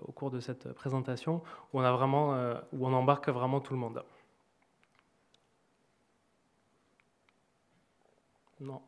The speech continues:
<laughs> Donc, pour ceux qui connaissent pas Nataïs, donc en quelques mots,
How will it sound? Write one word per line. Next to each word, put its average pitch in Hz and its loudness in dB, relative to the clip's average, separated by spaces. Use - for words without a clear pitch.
<laughs> - -16
Donc, 165 8
pour - 0
ceux 196 4
qui 190 4
connaissent 175 2
pas 160 6
Nataïs, 160 4
donc 160 0
en 147 2
quelques 156 -2
mots, 160 -2